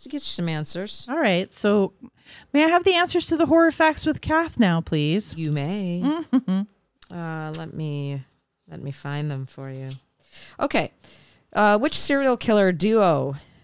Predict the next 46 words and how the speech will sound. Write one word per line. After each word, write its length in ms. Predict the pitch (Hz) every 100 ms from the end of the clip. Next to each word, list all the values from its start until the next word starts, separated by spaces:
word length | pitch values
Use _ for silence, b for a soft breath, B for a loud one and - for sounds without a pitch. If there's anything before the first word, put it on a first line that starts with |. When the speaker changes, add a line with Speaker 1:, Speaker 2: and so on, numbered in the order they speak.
| _
Speaker 1:
picked 280 | - 262 226
up 120 | 196
a 60 | 170
young 320 | 160 190 190
woman 380 | 196 185 147 139
to 120 | 160
murder, 340 | 160 180 165
but 160 | 139 139
soon 260 | - 214 233
discovered 440 | 226 - 254 180
that 160 | 151 147
her 100 | 147
father 320 | 143 143 147
was 120 | 160
Peter 240 | - 190 214
Lorre? 460 | 262 311 131 151 -
So 160 | - 147
they 100 | 147
let 160 | 147
her 80 | 165
go, 240 | 170 196 165
fearing 300 | - 147 143
it 100 | -
would 140 | 135
bring 200 | 135 139
too 160 | - 233
much 220 | 233 -
attention 420 | 170 160 139 135
to 80 | 127
kill 220 | - -
her. 240 | 113 - - _ _ _
Speaker 2:
Well, 400 | 220 233 220 208 _ _
I, 240 | 214 226 220 _ _ _ _ -
I, 220 | 196 220 185 _ _ _ 160
I 120 | 170 180
had 280 | 175 214 208
a 80 | 190
hard 180 | 202 180
time 220 | 214 202
remembering, 680 | 185 180 185 180 175 170 - -
um, 500 | 165 160 156 156 151
but 120 | 175
I 80 | 170
think 200 | 233 233
it's 180 | 233 -
the 240 | - 185